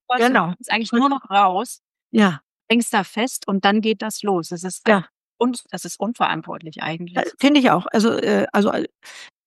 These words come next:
Speaker 2: da können wir ja jetzt 'n Fass <laughs> aufmachen
Speaker 1: <laughs>
Speaker 2: in das, was die Industrie mit sogenannten Lebensmitteln macht.
Speaker 1: Mhm.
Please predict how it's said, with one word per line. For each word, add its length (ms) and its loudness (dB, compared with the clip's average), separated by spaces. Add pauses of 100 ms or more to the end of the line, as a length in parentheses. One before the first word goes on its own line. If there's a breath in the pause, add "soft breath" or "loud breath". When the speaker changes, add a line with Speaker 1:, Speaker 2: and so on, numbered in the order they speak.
(140)
Speaker 2:
da 200 0
können 240 2
wir 60 6
ja 120 4
jetzt 200 -2
'n 60 0
Fass 360 0
<laughs> 320 2
aufmachen 380 -2
Speaker 1:
<laughs> 180 -16
Speaker 2:
in 160 2 (120)
das, 560 0
was 300 0
die 160 -4
Industrie 640 0
mit 240 0
sogenannten 600 2
Lebensmitteln 760 0
macht. 600 -4
Speaker 1:
Mhm. 400 -4